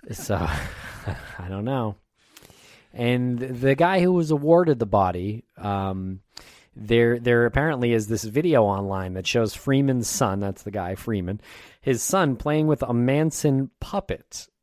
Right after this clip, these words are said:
uh, complete with a swastika on his forehead, which is what Charlie Manson had on his forehead, and Freeman joking about stuffing the doll with Manson's ashes and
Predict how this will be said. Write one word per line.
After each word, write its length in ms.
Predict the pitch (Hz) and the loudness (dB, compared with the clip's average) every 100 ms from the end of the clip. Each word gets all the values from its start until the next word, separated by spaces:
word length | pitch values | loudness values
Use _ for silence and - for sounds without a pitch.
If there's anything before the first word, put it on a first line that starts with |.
| _ _ | _ _
uh, 320 | 104 95 92 87 | -8 -6 -8 -10
complete 480 | - 123 - 165 160 | -12 -8 -2 -2 0
with 160 | 139 120 | 0 0
a 40 | |
swastika 560 | - 143 143 - 160 156 | 0 0 0 -2 -2 0
on 140 | 147 | 2
his 120 | 160 - | 0 0
forehead, 420 | 110 98 101 110 | 0 2 0 0
which 180 | 107 101 | -2 -4
is 140 | 92 | -4
what 220 | 101 101 _ - | -4 -4 _ -10
Charlie 280 | 110 101 107 | -4 -2 0
Manson 440 | 107 104 117 113 | -2 -2 -4 -4
had 320 | 110 110 95 | -4 -4 -4
on 80 | 95 | -4
his 140 | 101 - | -6 -2
forehead, 460 | 113 87 87 95 _ - - - _ _ | -2 -2 -6 -14 _ -20 -20 -20 _ _
and 320 | 123 135 135 | 0 2 2
Freeman 600 | - - 190 220 123 101 101 | -2 -2 2 4 4 2 2
joking 420 | 135 170 120 101 | 2 2 0 -2
about 300 | 98 104 - | 0 -2 -2
stuffing 500 | - 170 170 175 123 | -8 -8 -2 0 2
the 100 | 104 | 2
doll 320 | 98 95 95 | 2 2 2
with 180 | 104 110 | 0 0
Manson's 460 | 110 120 120 110 | -2 -2 -2 -2
ashes 640 | 107 101 98 110 101 98 - | -2 -2 -4 -2 -2 -4 -8
and 380 | 98 92 95 | -6 -6 -6